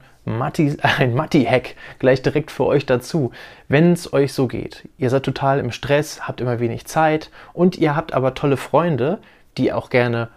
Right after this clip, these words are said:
weiterhaben wollt. Deswegen solltet ihr auch diese Freundschaften oder diese Kontakte nicht verhungern lassen.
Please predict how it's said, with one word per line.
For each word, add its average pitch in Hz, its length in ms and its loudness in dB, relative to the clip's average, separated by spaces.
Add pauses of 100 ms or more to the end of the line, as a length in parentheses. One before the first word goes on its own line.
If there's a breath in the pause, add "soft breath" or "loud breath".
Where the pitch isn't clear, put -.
(100)
weiterhaben 113 640 0
wollt. 165 280 2
Deswegen 117 340 -4
solltet 110 440 -2
ihr 107 240 -2
auch - 120 -12
diese 117 200 -2
Freundschaften 120 920 -4
oder 110 220 -2
diese 110 380 -8
Kontakte 135 560 -4
nicht 123 200 -2
verhungern 117 540 -2
lassen. 156 500 -4